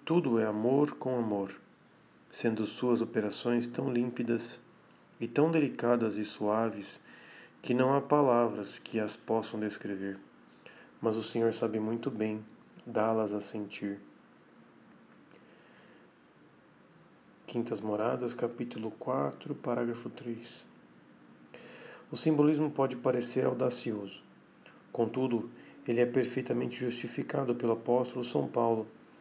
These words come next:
que afirma que a união do homem com a mulher no matrimônio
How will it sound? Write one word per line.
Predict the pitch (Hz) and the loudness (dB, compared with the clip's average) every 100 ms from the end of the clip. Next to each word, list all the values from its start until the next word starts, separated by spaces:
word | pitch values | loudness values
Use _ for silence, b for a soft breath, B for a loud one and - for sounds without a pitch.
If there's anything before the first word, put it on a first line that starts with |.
| B - | B -20
que | - | -4
afirma | 120 - 143 139 120 | -4 0 2 4 2
que | 120 120 | 0 0
a | |
união | 117 120 139 | 0 0 0
do | 143 | 2
homem | 123 117 110 | 4 2 -2
com | 107 110 | -6 -6
a | |
mulher | 104 107 113 123 110 | -2 0 2 2 -2
no | |
matrimônio | 110 110 - 107 113 131 139 | -4 -4 -6 -4 -2 0 -2